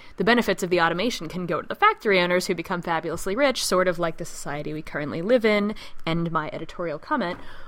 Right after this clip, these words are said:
"or the wealth can be spread around in the form of well-paid service jobs and leisure time." So,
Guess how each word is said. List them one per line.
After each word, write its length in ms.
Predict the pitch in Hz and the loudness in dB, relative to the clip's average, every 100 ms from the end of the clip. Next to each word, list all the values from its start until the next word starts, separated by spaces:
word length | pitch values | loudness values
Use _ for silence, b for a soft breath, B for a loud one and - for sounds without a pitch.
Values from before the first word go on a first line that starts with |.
| - | 2
"or 280 | 254 254 233 | 8 10 10
the 100 | 202 | 6
wealth 240 | 170 180 | 2 0
can 180 | - 180 | -4 -4
be 100 | 175 | -4
spread 340 | - - 175 | -4 -4 -2
around 600 | 190 349 349 240 214 208 - | 0 4 4 4 2 -2 -4
in 240 | 190 185 | -6 -4
the 60 | 185 | -6
form 320 | - 180 180 | 0 0 0
of 100 | 175 | -2
well-paid 500 | 165 170 170 175 165 | 0 -2 -2 -6 -4
service 320 | - 175 175 | -2 -2 -4
jobs 300 | - 156 151 | -6 -6 -6
and 100 | 170 | -8
leisure 280 | 175 180 170 | -4 -4 -4
time." 300 | - - - - b b b - B B B B B B B - | -8 -12 -14 -16 b b b -20 B B B B B B B -8
So, 720 | - 311 285 208 190 262 | 2 6 8 8 6 2